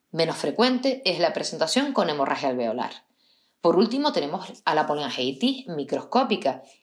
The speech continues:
que tiene preferencia por alveolitis y arteritis bronquial,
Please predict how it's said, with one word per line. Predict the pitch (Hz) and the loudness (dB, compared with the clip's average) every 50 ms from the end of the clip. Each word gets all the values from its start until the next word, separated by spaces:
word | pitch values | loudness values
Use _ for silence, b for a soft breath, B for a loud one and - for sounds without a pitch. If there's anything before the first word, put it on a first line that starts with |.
| B _ | B _
que | - 220 220 | 2 2 2
tiene | 220 220 254 269 220 180 160 | 2 2 2 4 4 4 2
preferencia | 165 151 151 - 190 196 247 277 277 247 - - 262 254 | 2 0 0 2 2 2 4 2 2 0 0 0 0 2
por | - 190 175 | 4 4 4
alveolitis | 170 165 151 160 156 170 208 254 269 - 285 254 | 4 4 4 2 2 4 4 2 2 2 0 2
y | 233 214 185 | 4 4 4
arteritis | 165 156 - - 180 190 262 - - 277 262 240 | 4 4 2 0 0 0 -2 -2 -2 -2 -2 0
bronquial, | 233 254 262 247 233 233 254 247 190 135 - | 0 2 4 4 4 4 4 4 4 2 0